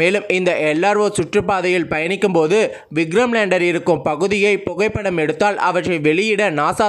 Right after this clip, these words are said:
தயாராகவே இருக்கிறது. மேலும் இது சந்திராயன் டூ தொடர்பாக இஸ்ரோ எடுத்து வரும் நடவடிக்கைகளுக்கு உதவியாக இருக்கும் என்றும் கூறியிருக்கின்றனர். மேலும் அது மட்டுமின்றி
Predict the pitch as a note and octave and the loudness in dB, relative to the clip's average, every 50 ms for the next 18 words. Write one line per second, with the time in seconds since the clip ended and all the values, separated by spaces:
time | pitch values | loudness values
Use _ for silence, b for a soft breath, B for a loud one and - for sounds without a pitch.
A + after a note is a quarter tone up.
0 | G3+ G3+ F3 D3+ D#3 F3 G3 G3 G3+ G3+ F#3+ F3+ F#3 F3 F#3+ G3+ G3+ G3 F#3+ - | 0 0 0 0 2 2 2 2 2 2 2 0 0 2 2 2 2 2 0 0
1 | G3+ G3 G3 F#3+ F#3 F#3+ G3 F#3+ E3+ B B B B B B B B G#3 A#3 B3+ | 2 2 2 2 4 4 4 4 2 B B B B B B B B 0 0 2
2 | A#3+ - - - - F#3+ G3+ G#3 G3 F#3+ - - F#3+ F3+ F3+ F3+ G3+ G#3 G#3 G3 | 0 0 -4 -8 -4 0 2 2 2 2 2 0 0 0 0 0 0 2 0 0
3 | F3+ D#3+ - A#3 B3 B3 - G#3+ F#3+ F#3 F#3 E3 E3+ E3 E3 F#3 G3 F3 - E3 | -2 -2 0 0 0 0 0 0 0 0 0 0 0 0 2 0 0 0 0 -2
4 | E3+ - - A3+ A#3 A#3+ G#3+ G3 F3 E3+ - G3 F#3+ F3+ F3 E3 D#3 D3 D3 D3 | -4 -2 0 2 2 4 4 2 2 0 0 2 2 2 2 0 0 0 0 0
5 | E3+ F#3+ G#3 G#3 G3+ G#3 F#3+ E3+ F3+ E3 E3 E3+ A3 G#3+ - - D#3 D3+ F3+ F#3+ | 0 0 0 0 0 0 0 2 2 2 2 2 2 2 2 0 0 0 0 0
6 | G3 G#3+ G#3 G#3 G3+ G3+ G#3+ G3 E3 E3 F3 E3+ - A3 G#3 F#3+ E3+ D3 C#3+ D3 | 2 2 2 2 2 2 0 0 0 0 -2 0 0 0 0 0 0 -2 0 0
7 | F#3+ G3 F#3 - G3+ G3+ G3 G3 F#3+ F#3 F#3 G3+ F#3+ F#3 F#3 F#3+ F#3 F#3 F#3+ F3 | -2 -2 0 0 2 2 2 2 0 0 0 0 0 2 0 0 2 0 0 -2
8 | D#3 B B B B B B B - G#3+ A#3+ B3+ - - - D#3+ E3+ E3+ G#3+ A3+ | -4 B B B B B B B -2 0 0 0 -2 -2 -4 -4 -2 0 0 0
9 | A#3+ A#3 A#3 A#3 A3+ G#3+ F#3 E3+ F3+ G#3 | 0 0 -2 0 0 0 0 0 2 2